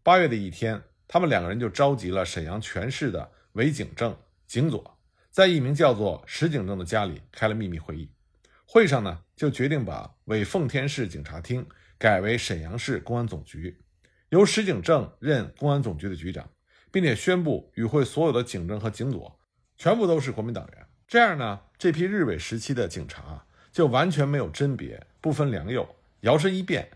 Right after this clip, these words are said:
就变成了国民党的公安要员，继续控制沈阳全市的治安保卫大权。但是很快，中国共产党的武装就进入沈阳，并且控制了这座城市。那么中国共产党对于这些日伪警察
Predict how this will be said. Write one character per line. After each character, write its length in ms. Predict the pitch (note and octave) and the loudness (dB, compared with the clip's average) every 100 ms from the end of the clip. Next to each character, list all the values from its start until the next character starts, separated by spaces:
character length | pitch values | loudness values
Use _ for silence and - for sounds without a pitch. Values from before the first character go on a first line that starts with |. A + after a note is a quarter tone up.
| _ | _
就 140 | - C3 | -4 0
变 240 | F3 B2 | 2 2
成 140 | F2 G2 | 0 -4
了 80 | |
国 160 | F2 G#2+ | -4 -2
民 160 | D3 C#3+ | -2 -2
党 200 | G2 - | -4 -10
的 100 | D2 | -10
公 140 | G2+ | -6
安 100 | G2 | -4
要 180 | F#2+ C#2 | -4 -8
员， 160 | - - _ _ _ _ _ | -16 -20 _ _ _ _ _
继 220 | - B3 | -4 0
续 140 | D#3+ C#3+ | 2 2
控 260 | - D3 F#2 | 0 -4 -2
制 260 | F#2+ - _ | -6 -8 _
沈 220 | - F#2 | -6 -4
阳 140 | G#2 | -4
全 280 | B2+ G2 A#2 | -6 -6 -6
市 160 | - G#2+ | -4 -4
的 180 | E2+ - | -6 -10
治 140 | - B2 | -2 -2
安 100 | A#2+ | 0
保 120 | - | -6
卫 120 | F#2 | -6
大 140 | F#2 D2 | -6 -8
权。 160 | - - _ _ _ | -16 -20 _ _ _
但 140 | A3+ B3 | 2 2
是 100 | C#3 | 2
很 140 | E2+ | -6
快， 260 | A2+ C3 D#2 - _ _ | 0 0 0 -10 _ _
中 100 | - | -2
国 140 | G3 G#3 | 4 4
共 160 | F#3 | 4
产 100 | D3 | 2
党 140 | D3+ A#2 | 2 -2
的 60 | |
武 120 | G#2 D2+ | -4 -6
装 160 | F#2+ | -6
就 100 | G2+ | -6
进 160 | G#2 B2 | -6 -6
入 120 | F2+ | -6
沈 260 | E2 - - | -8 -12 -14
阳， 240 | C2 D2+ - | -14 -12 -8
并 100 | A2+ | -6
且 80 | |
控 260 | D2+ - D3 | -6 -2 -2
制 80 | F#2 | -2
了 60 | |
这 160 | D2+ E2 | -6 -10
座 80 | D2+ | -10
城 220 | - - | -14 -16
市。 200 | - D#2 _ _ _ _ _ _ | -14 -14 _ _ _ _ _ _
那 140 | F#3 F#3+ | -2 2
么 120 | C3+ | 4
中 120 | G3+ | 4
国 140 | G#3 F#3+ | 2 4
共 100 | D#3+ | 2
产 140 | D#3 | 2
党 340 | G#2+ G#1+ - _ - | -2 -4 -16 _ 0
对 180 | G#3 E3+ | 4 4
于 240 | D#3 D#3+ - | 4 0 -2
这 140 | E3 | -2
些 100 | D#3+ | 0
日 120 | F3 | 0
伪 120 | C#3 C#3+ | -2 -2
警 160 | G2+ | -6
察 300 | C#2+ - D2+ | -12 -18 -20